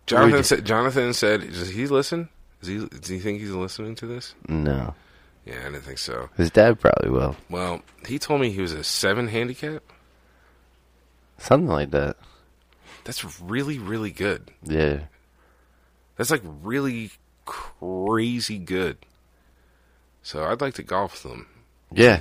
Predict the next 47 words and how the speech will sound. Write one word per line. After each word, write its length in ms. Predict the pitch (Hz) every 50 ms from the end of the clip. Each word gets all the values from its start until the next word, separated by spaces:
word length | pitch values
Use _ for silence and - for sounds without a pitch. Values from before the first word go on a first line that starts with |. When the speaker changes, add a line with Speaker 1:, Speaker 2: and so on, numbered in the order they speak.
| - - -
Speaker 2:
I've 100 | 104 104
been, 120 | 120 113
Speaker 1:
To 100 | 104 -
Speaker 2:
I 80 | 101 104
asked 280 | 101 98 95 - -
him, 60 | 101 92
Speaker 1:
see 60 | 90
Speaker 2:
like, 120 | 87 95 92
Speaker 1:
how 60 | 87
Speaker 2:
every 280 | - - 92 90 92 90
Speaker 1:
accurate 180 | 90 87 90
that 140 | - 101 92
Speaker 2:
fucking 140 | 76 78 90
Speaker 1:
is. 60 | 87 90
Speaker 2:
weekend 360 | 95 98 - - 80 76 78
last 320 | 76 78 76 73 - - -
Speaker 1:
<laughs> 0 |
Speaker 2:
year, 340 | 82 55 67 76 - - - - - - - - -
or 100 | 110 107
in 80 | 98
the 80 | 98 87
summertime. 640 | - - 107 101 92 90 - - 85 78 76 73 80 - -
Speaker 1:
"Come 160 | - - 131
on, 160 | 127 101 92
dude, 180 | 80 82 85 87
let's 200 | 107 110 - -
golf." 320 | - 104 73 64 64 - -
<laughs> 60 | - - - - - - - -
Speaker 2:
I'm 120 | 101 98
like, 120 | 101 98 -
"Come 140 | - 117 135
on, 180 | 147 123 85
let's 180 | 85 87 - -
golf, 360 | - 117 120 98 82 - -
let's 140 | 92 90 -
golf, 320 | - 120 110 95 - - -
let's 140 | 92 -
golf." 240 | - 104 92 82 - - _ - - - - - - - - - - - - - _ _ _ _ _ _ - _ _ _ _ - - - - -
But 300 | - 73 - - - - _ _ _ -
yeah, 280 | - 143 156 160 143 120
so 260 | - - - 123 120
that's, 320 | 123 139 143 - - -
uh, 240 | 151 156 135 104 92 - -
K 220 | - - 135 135
D 140 | 131 131 127
J 220 | 117 120 131 120 107
Golf 720 | 92 80 - 82 85 92 110 101 - - - - -